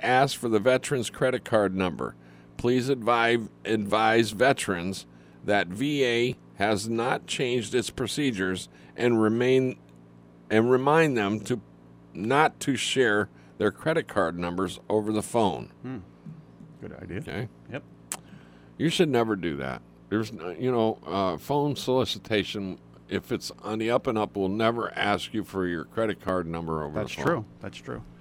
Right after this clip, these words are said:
Speaker 2: It's like your PayPal account. If you have a PayPal account and you get an
Speaker 1: Right.
Speaker 2: email, they don't do that. They don't.
Speaker 1: No.
Speaker 2: So you always look at the U R L. It might say paypal dot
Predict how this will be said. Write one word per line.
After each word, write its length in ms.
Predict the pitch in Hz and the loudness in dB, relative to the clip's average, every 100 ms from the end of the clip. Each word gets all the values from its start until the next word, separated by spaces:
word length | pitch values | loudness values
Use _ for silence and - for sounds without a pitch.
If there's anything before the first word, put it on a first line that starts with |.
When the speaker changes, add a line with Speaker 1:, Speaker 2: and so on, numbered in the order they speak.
| - - | -20 -16
Speaker 2:
It's 100 | - | -6
like 140 | 117 | -4
your 100 | 120 | -4
PayPal 420 | - 135 - 95 | 0 -2 0 -6
account. 300 | 87 - 87 - | -6 -10 -12 -6
If 60 | |
you 40 | 113 | -2
have 60 | 113 | -2
a 40 | |
PayPal 420 | 104 120 117 123 | -2 -2 0 -2
account 200 | 120 131 | -2 -2
and 80 | 123 | -4
you 60 | 110 | -2
get 120 | 113 | 0
an 80 | 107 | 2
Speaker 1:
Right. 80 | 120 | 2
Speaker 2:
email, 300 | 131 139 135 - - - | 2 2 0 -12 -20 -8
they 100 | 113 | -2
don't 160 | 139 135 | 0 2
do 140 | 131 | 0
that. 200 | 107 76 - - - - | -2 -8 -10 -20 -20 -12
They 100 | - | -4
don't. 100 | 113 | -2
Speaker 1:
No. 140 | 98 90 | -2 -2
Speaker 2:
So 120 | 80 | -2
you 260 | 113 113 117 | -2 0 2
always 180 | 135 147 | 4 4
look 100 | 147 | 0
at 60 | - | 0
the 80 | 120 | 2
U 160 | 135 | 6
R 200 | 127 117 | 6 6
L. 100 | 120 101 | 4 4
It 60 | |
might 180 | 104 120 | 2 0
say 240 | - 113 | 0 -2
paypal 560 | 107 - 135 - 123 110 | 0 -2 -2 2 0 2
dot 300 | 110 110 104 | 2 2 2